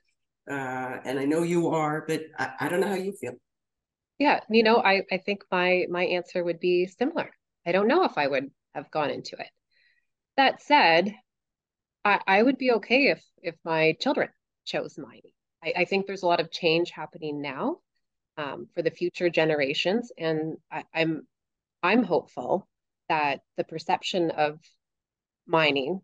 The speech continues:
Speaker 2: will change, um, and, you know, j-, just even with all the E S G initiatives as well. Um, you know, I mean, there's pros and cons to, to that and the cost associated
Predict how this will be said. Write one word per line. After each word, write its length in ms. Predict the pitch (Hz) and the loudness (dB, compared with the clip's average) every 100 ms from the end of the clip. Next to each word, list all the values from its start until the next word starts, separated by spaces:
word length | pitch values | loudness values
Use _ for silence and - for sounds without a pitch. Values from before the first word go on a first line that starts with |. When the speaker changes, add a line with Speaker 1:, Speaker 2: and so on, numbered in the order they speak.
| _ | _
Speaker 2:
will 120 | 160 160 | -2 -2
change, 680 | - 147 135 208 - - - _ | -2 -4 -2 -4 -4 -8 -12 _
um, 500 | 151 117 123 143 160 _ | -6 -6 -10 -16 -18 _
and, 420 | 165 156 156 156 160 - - _ _ _ _ | 0 2 0 -2 -4 -4 -6 _ _ _ _
you 100 | 214 | 0
know, 60 | 185 | 0
j-, 140 | 185 - | -2 -6
just 220 | - 381 - | -2 -2 0
even 320 | 233 233 226 | -2 2 4
with 200 | 180 175 - _ _ _ _ _ _ _ _ _ | 4 2 0 _ _ _ _ _ _ _ _ _
all 180 | 185 190 | 0 2
the 220 | 190 185 | 0 0
E 40 | 185 | 0
S 200 | 175 - | 0 -4
G 300 | 160 165 - | -6 -4 -4
initiatives 640 | 156 151 - 147 147 - - | -4 -6 -4 -4 -4 -8 -18
as 140 | 160 170 | -12 0
well. 320 | 165 - - _ _ _ _ - | 0 0 -12 _ _ _ _ -4
Um, 420 | 156 156 156 160 - - | -4 -4 -10 -16 -20 -16
you 120 | 170 | -12
know, 180 | 147 139 | -10 -8
I 100 | 143 | -8
mean, 200 | 151 151 | -6 -6
there's 360 | 147 156 - - _ _ - | -2 -4 -4 -18 _ _ -6
pros 200 | 160 156 | -4 -2
and 140 | 156 | -4
cons 420 | 175 151 160 - | 0 2 0 -4
to, 380 | - 160 147 147 - _ _ _ - | 0 2 2 0 -6 _ _ _ -2
to 120 | 180 | 2
that 380 | 165 156 180 175 | 4 4 4 2
and 120 | 156 | 0
the 60 | 156 | 0
cost 400 | 175 156 - 175 | 4 2 2 -8
associated 840 | - 170 165 - 165 156 151 | -2 0 0 -2 -2 0 0